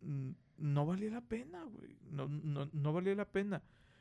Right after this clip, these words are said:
Pero el hecho de yo querer tenerlo todo controlado y toda la perfección, güey, me ocasionaba mucho estrés. Entonces, igual, o sea, les repito, <laughs> entre más les vale madre la vida, mejor les va.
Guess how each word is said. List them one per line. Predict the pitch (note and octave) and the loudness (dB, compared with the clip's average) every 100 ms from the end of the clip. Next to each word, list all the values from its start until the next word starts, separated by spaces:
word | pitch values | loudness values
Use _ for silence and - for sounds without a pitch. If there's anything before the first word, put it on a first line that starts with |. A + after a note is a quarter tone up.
| - - | -20 6
Pero | D#3+ D#3 | 10 10
el | |
hecho | D#3+ D#3+ | 10 6
de | G3+ | 6
yo | F#3+ F#3 | 8 8
querer | G3 F#3 | 4 4
tenerlo | F#3+ F3+ F3+ F3+ | 2 2 2 2
todo | F3 F3 E3+ | 4 4 4
controlado | F3 E3 E3 E3 D#3+ D#3 | 0 2 4 6 6 4
y | |
toda | C#3+ C3 C#3 | 4 4 4
la | D3+ | 2
perfección, | - C#3+ B2 - C3 C3+ C3+ | -2 -4 -4 0 2 2 2
güey, | C3+ - - | 0 -4 -2
me | C#3 | 2
ocasionaba | B2+ B2+ A#2+ B2 B2+ B2 A#2+ A#2+ - - - _ - _ - - | 2 0 -2 0 2 4 2 -2 -10 -20 -20 _ -20 _ -20 -4
mucho | C3+ B2+ C3+ | 0 0 -2
estrés. | A#2+ C#3+ - C#3+ - | -4 -4 -4 -6 -8
Entonces, | - B2 D3+ C#3+ D3+ C3 - - _ - _ _ | -6 2 4 6 4 2 -8 -20 _ -20 _ _
igual, | C3 C#3 F#3+ D#3+ | 6 10 12 10
o | |
sea, | C3+ C3 | 6 4
les | B2+ B2 | 4 4
repito, | A#2+ C3 - C#3 | 2 0 2 2
<laughs> | |
entre | C3+ - | 2 -2
más | C3 B2+ | 0 4
les | D3+ D3+ | 6 8
vale | D#3 | 8
madre | D3+ D3+ D3 | 10 8 8
la | D3 | 6
vida, | C#3 C#3 D3 | 6 8 8
mejor | C3 - C3 | 6 2 2
les | C#3+ B2+ | 2 6
va. | B2+ | 6